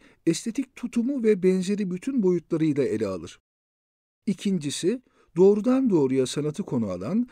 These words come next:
sanatın bir özü olup olmadığını soruşturan, sanatsal yaratıcılığın mahiyeti, sanat eserinin statüsü üzerinde duran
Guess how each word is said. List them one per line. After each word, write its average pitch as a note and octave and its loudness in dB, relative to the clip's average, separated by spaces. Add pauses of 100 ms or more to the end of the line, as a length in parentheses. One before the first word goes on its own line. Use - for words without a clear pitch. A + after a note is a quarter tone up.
(200)
sanatın A3 0
bir G#3+ 0
özü D3+ 0
olup F#3 0
olmadığını C3+ 2
soruşturan, A2 -6 (240)
sanatsal G#3 -2
yaratıcılığın D#3+ 0
mahiyeti, D3+ -4 (240)
sanat G#3 -4
eserinin D3 -4
statüsü D3 -8
üzerinde A#2+ -4
duran D3 -4